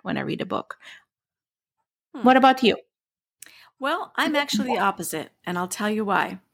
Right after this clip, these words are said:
Speaker 1: Okay.
Speaker 2: Yes, I know it sounds weird, but if I read a book and it's really good, I get excited, I wanna see the movie, a hundred percent I'm gonna be disappointed because
Speaker 1: Aw.
Speaker 2: yeah, because it's never gonna match the, you know, because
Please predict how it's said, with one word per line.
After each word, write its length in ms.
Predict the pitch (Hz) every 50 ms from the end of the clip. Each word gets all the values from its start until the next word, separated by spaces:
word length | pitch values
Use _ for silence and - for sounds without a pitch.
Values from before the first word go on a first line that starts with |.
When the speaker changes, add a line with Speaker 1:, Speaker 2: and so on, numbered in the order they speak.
| _ - - - - - - - -
Speaker 1:
Okay. 220 | - 415 - 339
Speaker 2:
Yes, 240 | 330 202 160 160 - -
I 60 | 196
know 180 | 214 240 220 190
it 100 | 180 -
sounds 260 | - 214 214 214 208 202
weird, 300 | 214 190 165 165 165 - _ _ _ _ _ _ - 185 - -
but 420 | 294 320 277 180 151 - - - - _ _ _ _ _ _ _ _
if 180 | 190 196 196
I 160 | 233 277 320 330
read 440 | 247 208 214 208 196 190 190 - -
a 60 | 180
book 380 | 175 170 165 160 156 151 - - -
and 120 | 165 175
it's 160 | 175 170 -
really 220 | 185 170 160 170 165
good, 360 | 165 175 170 165 165 165 - _ _ _ _ _ _
I 60 | 180
get 120 | 165 175 165
excited, 500 | 160 - - - 196 202 196 196 202 185
I 80 | 180 165
wanna 200 | 165 165 160 160
see 200 | - - 175 165
the 80 | 170
movie, 480 | 180 175 175 175 170 160 165 180 185 - _ _ _ _ _ _
a 80 | 175 180
hundred 480 | 175 - - - 311 320 294 285 -
percent 440 | - 208 185 - - 208 196 - - -
I'm 140 | - - 208
gonna 180 | 196 214 202 190
be 100 | 180 185
disappointed 680 | 175 170 160 - - - - - - - - - - _ _ _ _ _ _ _ _ _
because 340 | 185 190 190 208 208 196 175
Speaker 1:
Aw. 420 | - 311 277 254 254 - - 294 302 - _ _ _ _ _ _ _ _ _ _ 466 480 539 539
Speaker 2:
yeah, 140 | 440 233 208
because 360 | 202 240 269 - 294 285 233
it's 140 | 269 233 -
never 320 | 254 254 262 277 262 311 -
gonna 180 | 277 262 254
match 480 | 226 202 175 170 165 - - - - - - _ _ _ _ - _ _ _
the, 280 | 190 160 202 190 180 -
you 120 | - 226 233
know, 120 | 208 185
because 320 | 185 220 214 254 233 -